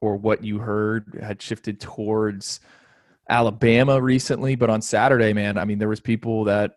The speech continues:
were saying Miami was in a, a, a really good spot. And I think Miami's still in a very good spot. And look, Jason has not set a date for that commitment. He has not put anything out there. So, um,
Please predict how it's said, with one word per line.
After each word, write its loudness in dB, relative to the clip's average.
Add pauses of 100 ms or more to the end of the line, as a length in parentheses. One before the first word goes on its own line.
(220)
were -8
saying -4 (260)
Miami -2
was -6
in -6
a, -6 (180)
a, -6
a -6
really -2
good 0
spot. 0
And -8
I -4
think -4 (560)
Miami's -2
still 0
in -2
a -4
very 0
good -4
spot. -4
And -8 (520)
look, 0
Jason 2
has 2
not 2 (520)
set 2
a 0
date 2
for -8
that -2
commitment. -4
He -4
has 0
not -2
put -8
anything -4
out -2
there. -4
So, -4 (400)
um, -10